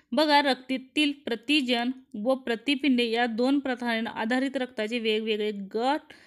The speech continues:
पाडले जातात. बघा, मानवी रक्तात आपल्याला अगोदरच माहिती आहे, ए, ए, सॉरी, ए बी, ए बी व ओ, ओ असे चार गट असून आरएच व्हायरस पॉझिटिव्ह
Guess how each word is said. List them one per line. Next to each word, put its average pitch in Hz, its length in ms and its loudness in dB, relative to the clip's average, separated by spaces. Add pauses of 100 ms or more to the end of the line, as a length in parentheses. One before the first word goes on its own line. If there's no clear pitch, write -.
(260)
पाडले 220 400 2
जातात. 214 260 -2
बघा, 294 260 0
मानवी 262 440 4
रक्तात 262 340 0
आपल्याला 254 280 0
अगोदरच 262 300 0
माहिती 254 260 2
आहे, 220 100 0
ए, 254 480 2 (200)
ए, 226 420 4 (540)
सॉरी, 240 220 -2 (220)
ए 240 280 4 (240)
बी, 240 540 -2 (160)
ए 269 140 -2
बी 247 240 0
व 233 220 -2
ओ, 233 320 2 (220)
ओ 240 260 6 (140)
असे 226 240 -2
चार 240 440 0 (680)
गट 330 220 6
असून 254 400 0 (640)
आरएच 262 480 4
व्हायरस 226 340 0
पॉझिटिव्ह 240 680 -2